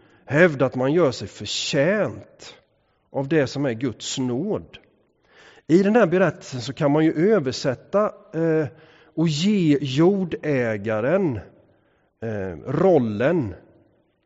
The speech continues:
av Gud. Det är han, det är han som äger det här. Det är han som lejer arbetare. Det är han som står för betalningen.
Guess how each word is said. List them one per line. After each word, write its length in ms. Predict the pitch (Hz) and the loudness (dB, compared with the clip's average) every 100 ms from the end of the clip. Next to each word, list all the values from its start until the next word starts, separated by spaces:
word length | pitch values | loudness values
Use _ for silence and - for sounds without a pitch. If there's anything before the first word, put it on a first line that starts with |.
| _ _ _ _ _ | _ _ _ _ _
av 180 | 131 131 | -4 -2
Gud. 540 | 127 139 214 117 - - _ _ _ _ _ _ - | 0 0 0 -4 -16 -20 _ _ _ _ _ _ -6
Det 60 | 127 | -4
är 40 | |
han, 320 | - 160 165 | 2 4 4
det 80 | 135 | 2
är 40 | |
han 240 | 123 165 180 | 0 2 2
som 180 | 190 202 | 0 -2
äger 380 | 170 107 110 | 0 -2 -2
det 60 | 156 | -4
här. 240 | 185 127 | -4 -4
Det 100 | 95 | -4
är 40 | 113 | -4
han 220 | 131 165 | 0 0
som 220 | 160 165 | 2 -2
lejer 360 | 175 175 147 131 | 0 2 2 0
arbetare. 840 | 139 165 151 131 117 110 127 135 | 2 0 0 -4 -4 -4 -6 -4
Det 100 | 143 | -4
är 40 | 117 | -4
han 260 | 127 135 | -4 -4
som 220 | 127 135 | -4 -8
står 360 | 131 - 170 135 | -8 -4 0 0
för 140 | - | -2
betalningen. 960 | 120 127 - 175 131 110 104 110 165 151 | -8 -8 -4 -2 0 -2 -4 -4 -4 -4